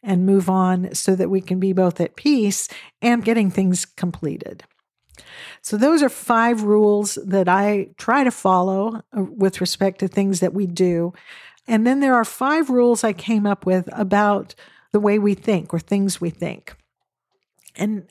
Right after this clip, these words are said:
and the first one of those is you can get anywhere you want to go one small step at a time.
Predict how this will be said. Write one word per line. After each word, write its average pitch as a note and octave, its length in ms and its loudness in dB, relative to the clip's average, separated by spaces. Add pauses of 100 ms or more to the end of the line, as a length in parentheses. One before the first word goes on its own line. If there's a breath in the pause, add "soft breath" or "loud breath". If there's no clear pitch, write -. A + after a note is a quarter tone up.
and G3 160 0
the F#3+ 60 0
first - 380 0
one A3+ 160 2
of G3 120 0
those G#3 400 2
is F3+ 420 0 (520 loud breath)
you A#3 200 0
can A#3 180 -2
get F#3+ 240 0
anywhere B3+ 420 2
you A#3 200 -2
want G#3 200 0
to G#3 60 0
go F3+ 320 0
one F#3+ 420 0
small F#3+ 380 0
step - 360 -2
at E3+ 100 0
a E3+ 80 -2
time. - 500 -8